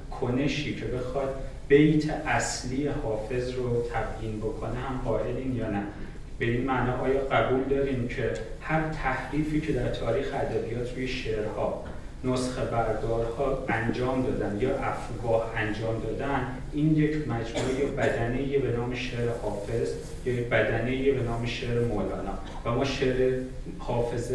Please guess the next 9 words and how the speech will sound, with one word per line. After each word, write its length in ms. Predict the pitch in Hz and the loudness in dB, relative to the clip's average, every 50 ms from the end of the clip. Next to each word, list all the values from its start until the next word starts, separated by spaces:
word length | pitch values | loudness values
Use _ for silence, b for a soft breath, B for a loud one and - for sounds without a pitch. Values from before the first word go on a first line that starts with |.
| - - 123 | -2 0 0
اصل 380 | 123 120 - - - - 127 117 - | 0 0 0 -2 -2 -4 -4 -4 -4
و 20 | - | -4
شعر 320 | - - - 120 113 117 113 113 - - - - - - | -4 -4 -4 -2 -2 -2 -2 -2 -4 -4 -6 -6 -4 -2
مولانای 460 | 113 113 110 113 113 113 113 113 113 110 - | -2 0 0 0 0 -2 -2 -2 -2 -4 -2
اصل 260 | 123 - - - - - - | -4 -4 -4 -4 -6 -6 -6
به 60 | 123 | -4
این 80 | 113 | -4
معنی 420 | 113 110 110 110 110 113 123 123 123 123 123 | -4 -4 -4 -4 -4 -4 -4 -2 -2 -2 -2
نداریم؟ 280 | 110 101 92 - - | -2 -2 -4 -4 -6